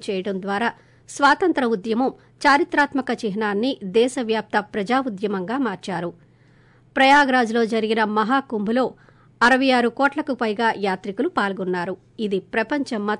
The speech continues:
సమాజాలను అధిగమించింది. సర్దార్ వల్లభాయ్ పటేల్ నూట యాభైవ జయంతి సందర్భంగా ప్రత్యేక నాణాలు, స్టాంపులను విడుదల చేయడంతో సహా రాష్ట్రీయ ఏక్తా దివస్పై అనేక కార్యక్రమాలు జరిగాయి. అలాగే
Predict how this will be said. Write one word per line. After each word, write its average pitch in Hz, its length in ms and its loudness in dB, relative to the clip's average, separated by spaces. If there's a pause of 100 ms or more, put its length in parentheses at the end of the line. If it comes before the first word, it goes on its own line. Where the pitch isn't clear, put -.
సమాజాలను 208 800 -4 (140)
అధిగమించింది. 196 800 -2 (600)
సర్దార్ 294 440 4
వల్లభాయ్ 311 500 2
పటేల్ 277 440 2
నూట 247 220 0
యాభైవ 220 580 0
జయంతి 202 360 -4
సందర్భంగా 196 800 -4 (100)
ప్రత్యేక 202 420 -4
నాణాలు, 214 580 -2
స్టాంపులను 240 640 -2
విడుదల 202 340 -2
చేయడంతో 190 640 -4 (360)
సహా 240 440 2 (320)
రాష్ట్రీయ 277 600 2
ఏక్తా 247 380 4
దివస్పై 208 720 0
అనేక 285 300 0
కార్యక్రమాలు 208 640 -4
జరిగాయి. 180 560 -4 (460)
అలాగే 196 460 0